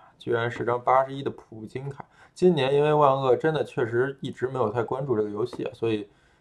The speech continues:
这一代的什么所谓的开荒妖卡啊什么的，我现在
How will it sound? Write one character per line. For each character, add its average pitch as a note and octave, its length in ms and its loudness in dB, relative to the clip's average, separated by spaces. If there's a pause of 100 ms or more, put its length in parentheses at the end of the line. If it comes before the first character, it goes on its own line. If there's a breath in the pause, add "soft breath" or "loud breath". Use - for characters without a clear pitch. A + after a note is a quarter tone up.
这 C3 180 -2
一 B2 60 4
代 B2 220 6
的 G#2+ 100 4
什 G#2 140 -6
么 A2 320 -2
所 G#2+ 240 -4
谓 A2+ 220 6
的 G#2+ 100 4
开 A#2 300 0
荒 B2 280 2
妖 B2 240 6
卡 - 200 -6 (100)
啊 A2 160 2
什 G#2 140 -14
么 G#2 120 -8
的， G2+ 220 -2
我 G2+ 100 -4
现 G#2+ 240 -10
在 G#2 140 -8